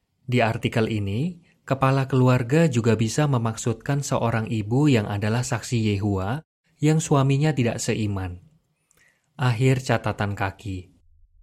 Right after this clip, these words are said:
Paragraf sembilan belas. Pertanyaan. Apa yang harus dipikirkan baik-baik oleh kepala keluarga? Sewaktu pindah ke negeri lain,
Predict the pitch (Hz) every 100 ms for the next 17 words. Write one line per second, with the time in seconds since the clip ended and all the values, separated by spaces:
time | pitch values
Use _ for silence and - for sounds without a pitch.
0 | _ _ _ _ _ - _ _ _ _
1 | _ _ _ _ 120 117 123 135 139 147
2 | - 120 110 104 101 98 92 - - -
3 | _ _ _ _ - 117 - 113 107 101
4 | 104 95 98 - _ _ _ _ _ _
5 | _ - 143 - 175 165 135 123 123 156
6 | - 127 123 - 123 123 131 120 107 104
7 | 110 101 104 131 135 123 127 127 123 131
8 | 127 131 139 139 120 98 87 _ _ -
9 | - _ _ _ _ _ _ - _ _
10 | _ _ - - 139 123 127 131 160 160
11 | 127 123 123 - 113 107 107 104 101 95
12 | 98